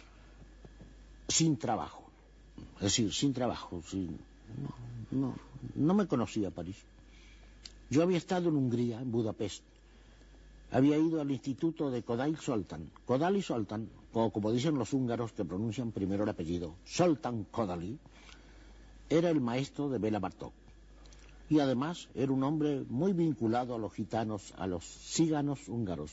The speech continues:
Y conocía mucho la música profundamente, tiene, hay mucho texto, mucho libro.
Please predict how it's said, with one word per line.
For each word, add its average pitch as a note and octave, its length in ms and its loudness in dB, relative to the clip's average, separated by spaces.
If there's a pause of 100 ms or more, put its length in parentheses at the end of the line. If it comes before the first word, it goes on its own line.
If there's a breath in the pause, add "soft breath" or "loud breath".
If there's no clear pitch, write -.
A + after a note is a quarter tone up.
(680 loud breath)
Y A#2+ 80 4
conocía D3 640 2
mucho D#3 340 0
la C3+ 140 0
música A#2+ 600 -2
profundamente, B2 800 0
tiene, G2+ 560 -2
hay F#2+ 160 -2
mucho F2 440 -4
texto, - 400 -2
mucho F2+ 240 -2
libro. D#2 340 -2